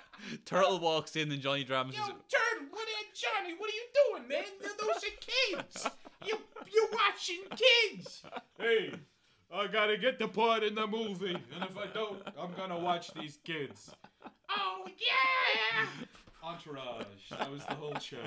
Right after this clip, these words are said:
Speaker 2: Yeah.
Speaker 1: Yeah. Let me just look up the script now. I got distracted by Democracy.
Speaker 2: Okay. Okay.
Speaker 1: So I'm looking up the script now. I
Speaker 2: Looking
Speaker 1: think
Speaker 2: up the script for Two and a Half Men.
Speaker 1: I, I have it. I have it, like, in a second. Yep.
Speaker 2: Yeah.
Speaker 1: I think it's on a website called Simply Scripts dot com.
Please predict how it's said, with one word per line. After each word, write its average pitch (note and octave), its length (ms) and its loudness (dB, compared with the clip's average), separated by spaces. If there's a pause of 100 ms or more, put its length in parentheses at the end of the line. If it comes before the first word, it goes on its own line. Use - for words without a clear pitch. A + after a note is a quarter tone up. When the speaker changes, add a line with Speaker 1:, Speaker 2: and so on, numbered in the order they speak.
(300)
Speaker 2:
Yeah. A2+ 240 -10 (500)
Speaker 1:
Yeah. C#3 260 0
Let C#3 220 0
me E3+ 60 -4
just E3 140 -6
look E3 120 -6
up D3 80 -8
the D3+ 80 -6
script D3 340 -8
now. A2+ 120 -4
I G#2+ 40 -6
got B2 120 -6
distracted C3 500 -8
by A2+ 160 -4
Democracy. G#2 840 -6
Speaker 2:
Okay. C#3 400 -14 (380)
Okay. B2+ 240 -14 (760)
Speaker 1:
So C#3+ 100 -2
I'm D3 80 0
looking F#3+ 180 0
up G3+ 80 -6
the E3 80 -10
script - 360 -4
now. C3 160 0
I B2+ 40 2
Speaker 2:
Looking G#3+ 160 -4
Speaker 1:
think A3+ 140 2
Speaker 2:
up - 40 -10
the - 60 -12
script A3 320 -6
for G3 80 -12
Two G3 160 -10
and G3+ 100 -8
a - 20 -8
Half F#3+ 300 -6
Men. F3+ 100 -6
Speaker 1:
I, D#3 280 4
I - 20 2
have E3+ 220 6
it. C#3 80 0
I C3 80 0
have D#3+ 160 0
it, C3+ 60 -4
like, A#2+ 240 -4
in A2 100 -10
a G#2 100 -10
second. G2+ 380 -8
Yep. G#2 160 -8 (200)
Speaker 2:
Yeah. C#3+ 200 -10
Speaker 1:
I B2+ 60 -4
think F3+ 200 -6
it's F3+ 80 -4
on F3 60 -4
a E3 40 -6
website E3 320 -4
called C#3 220 -2
Simply D3+ 400 -8
Scripts - 480 -10
dot G2+ 260 -8
com. F2+ 280 -10